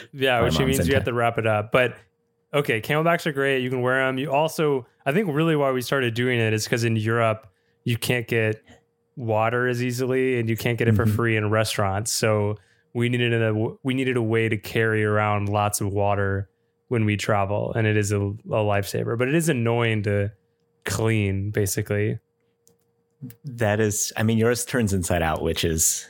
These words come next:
Speaker 2: nice. I have to run vinegar through mine.
Speaker 1: I will say, uh, we don't have a lot of product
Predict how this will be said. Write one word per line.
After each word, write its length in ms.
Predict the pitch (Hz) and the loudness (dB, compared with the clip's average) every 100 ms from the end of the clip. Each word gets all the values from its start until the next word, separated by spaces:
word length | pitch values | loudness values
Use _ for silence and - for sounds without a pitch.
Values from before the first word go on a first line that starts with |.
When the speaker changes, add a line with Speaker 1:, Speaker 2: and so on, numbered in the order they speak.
| _ - | _ -2
Speaker 2:
nice. 320 | 82 80 92 | 0 0 0
I 60 | |
have 100 | 95 | 0
to 100 | 107 | 0
run 260 | 95 92 85 | 0 0 0
vinegar 340 | 85 82 78 78 | 0 0 -2 -4
through 220 | - 80 | -4 -2
mine. 300 | 80 80 85 - _ - - - - - | -2 -2 -4 -8 _ -18 -18 -18 -20 -4
Speaker 1:
I 140 | 135 156 | -2 0
will 200 | 180 170 | 0 0
say, 340 | 156 147 127 | 0 0 0
uh, 120 | 127 165 | -2 -4
we 140 | 131 | -2
don't 140 | 147 151 | 2 2
have 140 | 147 | 2
a 40 | |
lot 160 | 135 135 | 2 2
of 140 | 120 | -2
product 720 | - 127 123 123 117 - - | -2 0 2 2 0 -4 -18